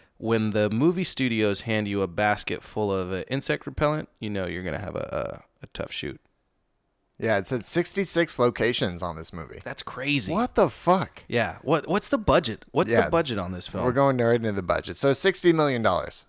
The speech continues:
Speaker 1: Sixty million.
Speaker 2: Sixty million.
Speaker 1: Okay.
Speaker 2: Which I'm gonna wager is more than The Fugitive was.
Speaker 1: Uh, yeah, it's
Speaker 2: It's
Speaker 1: fair.
Speaker 2: probably, well, inflation,
Speaker 1: A lot
Speaker 2: too.
Speaker 1: of, well, there's a lot of studio footage in The Fugitive. I believe that the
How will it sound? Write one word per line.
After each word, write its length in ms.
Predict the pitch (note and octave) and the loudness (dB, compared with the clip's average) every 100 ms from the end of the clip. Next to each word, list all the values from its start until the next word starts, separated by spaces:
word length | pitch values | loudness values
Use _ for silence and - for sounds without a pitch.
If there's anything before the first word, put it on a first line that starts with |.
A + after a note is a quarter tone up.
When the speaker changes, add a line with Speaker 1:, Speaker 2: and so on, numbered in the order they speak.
| _ | _
Speaker 1:
Sixty 420 | - - G#3 A#3+ A#3 | -4 -2 0 0 2
million. 400 | A3+ B3 A2 - | 4 4 2 0
Speaker 2:
Sixty 420 | - G#3+ - G#3 | 0 2 0 0
million. 520 | C#3+ C3 G#2 D2 A#1 | 4 4 4 0 -4
Speaker 1:
Okay. 340 | - - A2+ A#2 | -2 0 0 4
Speaker 2:
Which 200 | C3+ F3 - | 4 4 2
I'm 200 | B2 C#3+ | 2 4
gonna 180 | D3 C3+ | 6 6
wager 300 | A#2+ A2+ A#2 | 6 6 6
is 120 | G2 | 6
more 360 | G2+ G2+ G2 G2 | 2 4 6 4
than 180 | F#2 F2 | 2 -2
The 80 | |
Fugitive 440 | D#2+ F2+ D2+ A#1+ C#2+ | -6 -8 -6 -10 -8
was. 260 | C#2 D#2 - _ _ _ | -8 -10 -16 _ _ _
Speaker 1:
Uh, 420 | C#3+ D3+ D#3 D#3 D#3 | -4 -2 -2 -2 -4
yeah, 280 | B2 F#2+ - | -4 -6 -8
it's 120 | - - | -8 -6
Speaker 2:
It's 100 | F#2 | -2
Speaker 1:
fair. 80 | |
Speaker 2:
probably, 360 | E2+ D3+ G2 - - - | 2 4 4 0 -6 -4
well, 380 | B2+ A2 F#2 - - | 4 6 6 0 -8
inflation, 480 | G#2 A2+ D#2+ B1+ - | -4 -2 -2 -2 -2
Speaker 1:
A 40 | C#3 | 4
lot 180 | C3 | 6
Speaker 2:
too. 60 | C#3+ - | 6 6
Speaker 1:
of, 20 | |
well, 240 | D3+ D3 | 6 8
there's 240 | C#3 C#3 B2 | 8 6 6
a 40 | |
lot 220 | A#2 A2 | 6 6
of 80 | G#2+ | 6
studio 400 | - A2 G2 E2+ | 2 0 0 -2
footage 400 | - E2+ D2+ - | -2 -6 -6 -8
in 200 | - F#2+ | -8 -8
The 60 | F2+ | -8
Fugitive. 420 | - F#2 E2 F2 | -10 -10 -8 -4
I 80 | F#2 | -4
believe 360 | - G#2 G#2+ | -4 -4 -4
that 220 | F#2+ F#2+ E2+ | -4 -6 -4
the 140 | F2+ | -8